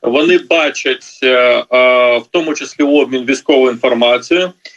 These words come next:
і так далі, і так далі. І це дуже добре, що воно було так сказано. І, е, і тут же, знаєте, що цікава деталь. Китай же, Китай же хоче,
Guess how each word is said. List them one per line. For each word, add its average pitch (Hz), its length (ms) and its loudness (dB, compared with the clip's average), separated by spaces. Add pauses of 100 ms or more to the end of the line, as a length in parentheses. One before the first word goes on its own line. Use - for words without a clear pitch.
(240)
і 135 80 -2
так 131 240 -2
далі, 165 300 2
і 156 40 0
так 165 240 -4
далі. 104 440 -4
І 156 140 -2
це 233 140 -6
дуже 226 260 -6
добре, 220 260 0
що 185 180 -2
воно 170 220 0
було 156 220 2
так 156 160 -6
сказано. - 560 -4 (400)
І, - 240 0 (180)
е, 151 180 2
і - 180 -2
тут 233 200 -4
же, 196 140 0
знаєте, 220 320 -2
що 190 140 0
цікава 185 440 -2
деталь. 165 360 -2 (400)
Китай 247 480 -2
же, 135 240 -2
Китай 143 420 -2
же 113 140 -8 (100)
хоче, 180 580 0